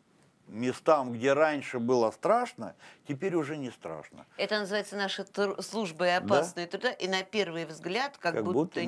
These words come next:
Speaker 1: не
Speaker 2: видно.
Speaker 1: видно. Да.
Speaker 2: Кто заинтересуется, когда можно прийти в музей?
Speaker 1: В музей можно при-, созваниваться со мной по телефону восемь девятьсот шесть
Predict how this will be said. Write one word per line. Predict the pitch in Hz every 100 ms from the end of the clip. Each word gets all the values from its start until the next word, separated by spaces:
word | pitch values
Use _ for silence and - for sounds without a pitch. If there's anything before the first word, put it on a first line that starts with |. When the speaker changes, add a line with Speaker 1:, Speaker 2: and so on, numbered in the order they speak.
| 185
Speaker 1:
не | 185
Speaker 2:
видно. | 185 170 170 -
Speaker 1:
видно. | 131
Да. | 139
Speaker 2:
Кто | - - 285
заинтересуется, | 220 240 226 220 226 - 226 190 190
когда | 208 233 226
можно | 196 180
прийти | 180 175 165
в | 160
музей? | 151 156 - - - - - - - -
Speaker 1:
В | 98 113
музей | 127 147 156 147 202 180
можно | 160 160 151 120 117
при-, | - 135 131 131 120
созваниваться | 147 139 139 135 120 110 - 117
со | - 131
мной | 131 117
по | 120 117
телефону | 123 135 - 135 107 98 -
восемь | 107 120 151 139 - 107 95
девятьсот | 110 120 113 - 151 -
шесть | - 113 104